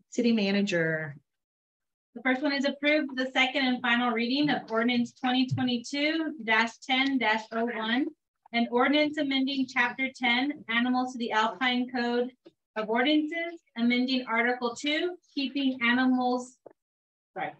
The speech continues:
Speaker 2: keeping animals, amending section ten dash forty-eight, registration of dogs and cats, providing for updated registration fees and procedures for the registration of dogs and cats.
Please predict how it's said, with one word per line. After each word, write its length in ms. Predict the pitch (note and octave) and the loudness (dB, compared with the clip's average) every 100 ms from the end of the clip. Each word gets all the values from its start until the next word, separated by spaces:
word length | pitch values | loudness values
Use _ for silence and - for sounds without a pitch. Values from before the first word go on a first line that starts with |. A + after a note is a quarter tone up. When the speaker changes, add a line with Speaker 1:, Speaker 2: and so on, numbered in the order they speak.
| G3+ - | -10 -4
Speaker 2:
keeping 280 | D4+ F4+ | 0 2
animals, 460 | C4 C4 C#4 C#4 - | 2 2 4 2 0
amending 680 | A#3+ A#3+ D4 D#4 C4+ B3+ B3+ | 4 4 6 4 2 2 2
section 400 | B3 A#3+ B3+ A#3+ | 0 -6 -2 -2
ten 320 | A#3+ B3 A#3+ A#3 | -2 -2 -2 0
dash 220 | G#3+ A3 | 0 -2
forty-eight, 540 | - A3+ A#3+ C4 D4+ - _ _ _ | -4 -4 -2 0 -2 -6 _ _ _
registration 720 | A#3 B3 C#4+ - C#4 C#4 C#4+ C4 | -2 -2 -2 -2 -2 -2 -2 -2
of 180 | A#3 | -2
dogs 360 | A3 B3 A#3 A#3+ | 2 2 2 -2
and 180 | A3 - | -6 -2
cats, 340 | C4 D#4+ - - | -2 -2 -6 -10
providing 420 | C4 A3+ A#3+ B3+ | -4 -2 -2 -2
for 100 | - | -4
updated 440 | A#3+ A#3+ C4 B3+ | -4 -2 -2 -2
registration 720 | A#3+ A#3 A#3+ - B3 B3+ C4 C4 | -2 -2 -4 -4 -2 0 -2 -2
fees 300 | C4+ C#4 B3 | -4 -6 -6
and 100 | A3+ | -8
procedures 600 | A3+ C4 C#4 D4 D4+ D#4+ _ _ _ _ | -8 -6 -4 0 -2 -2 _ _ _ _
for 80 | A#3+ | -4
the 100 | A#3+ | 0
registration 580 | A#3+ B3+ C4 B3+ B3+ B3+ | 2 2 0 0 0 -2
of 160 | A3 | -2
dogs 320 | G#3+ G#3 G#3+ A3 | 2 2 2 -4
and 160 | G#3 G3 | -8 -6
cats. 340 | G3 F#3 F#3 | -4 -4 -6